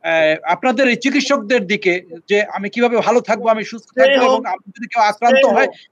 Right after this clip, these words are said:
Speaker 1: সেটি
Speaker 2: Stay
Speaker 1: থেকে
Speaker 2: home।
Speaker 1: আমি কিভাবে মুক্ত থাকতে
Speaker 2: Stay
Speaker 1: পারবো,
Speaker 2: home।
Speaker 1: সেই
Speaker 2: Stay
Speaker 1: জায়গায়
Speaker 2: home।
Speaker 1: বারবার, হ্যাঁ, এই যে বলছেন বারবার, এই কথাগুলো কিন্তু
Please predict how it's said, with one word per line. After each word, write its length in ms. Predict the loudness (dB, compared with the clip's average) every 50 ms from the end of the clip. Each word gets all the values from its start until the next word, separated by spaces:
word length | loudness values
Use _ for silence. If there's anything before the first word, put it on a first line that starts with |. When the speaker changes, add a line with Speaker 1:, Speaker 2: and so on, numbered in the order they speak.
| _ _ _
Speaker 1:
সেটি 340 | -20 -10 -6 -4 -2 0 0
Speaker 2:
Stay 100 | -2 0
Speaker 1:
থেকে 260 | 0 2 4 4 4
Speaker 2:
home। 220 | 4 2 -2 -6 -10 _ _ _ _ -14
Speaker 1:
আমি 180 | -10 -8 -8 -6
কিভাবে 360 | -4 -4 -2 0 0 0 0
মুক্ত 380 | 0 -2 -6 -4 -2 0 0
থাকতে 340 | 0 0 -2 -4 -4 -2 -2
Speaker 2:
Stay 140 | 0 2 2
Speaker 1:
পারবো, 300 | 2 2 2 0 -2 -2
Speaker 2:
home। 120 | -4 -6 -14 _ _ _
Speaker 1:
সেই 220 | -16 -8 -2 0
Speaker 2:
Stay 100 | 2 2
Speaker 1:
জায়গায় 300 | 4 2 2 2 2 0 -2 -4
Speaker 2:
home। 280 | -4 -4 -4 -2 -2 -2
Speaker 1:
বারবার, 260 | -2 -2 0 -2 -4 -4 -6 -12 _ _ _
হ্যাঁ, 380 | _ -8 -4 -2 -2 -2 -2 -4 -4
এই 180 | -2 0 0 2
যে 100 | 0 0
বলছেন 460 | 2 0 0 0 0 -2 -2 0 2
বারবার, 360 | 2 0 0 0 0 0 -2
এই 300 | -2 -2 -2 0 0 0 0
কথাগুলো 520 | -2 -2 -2 -2 -6 -4 0 0 0 0
কিন্তু 460 | 0 -2 -6 -6 -4 -4 -4 -4 -6